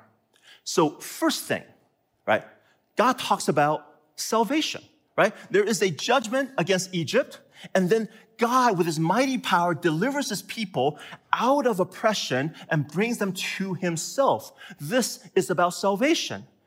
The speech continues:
So here's the question. Why does God save the ancient Israelites? Because they're good? Because they follow the law? They don't have the law.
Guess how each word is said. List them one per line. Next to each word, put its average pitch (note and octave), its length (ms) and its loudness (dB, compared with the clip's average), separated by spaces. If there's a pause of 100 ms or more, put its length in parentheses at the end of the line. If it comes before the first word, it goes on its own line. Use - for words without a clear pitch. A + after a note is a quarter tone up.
(160)
So - 160 2
here's A3+ 220 0
the A#3+ 60 -4
question. D4+ 400 0 (220)
Why A3+ 380 2
does B3+ 180 2
God F#3 420 2
save G3 380 2
the E3 120 0
ancient F#3+ 260 -2
Israelites? C3+ 560 -6 (3000)
Because C3 260 -8
they're A#2 80 -4
good? C#3 300 -6 (1900)
Because F3 120 2 (260)
they - 120 -2
follow A3 160 4
the D#3 100 0
law? B2 500 0 (1200)
They C4+ 100 4
don't D#4 140 6
have F4 240 2
the E4+ 60 2
law. F#3 420 2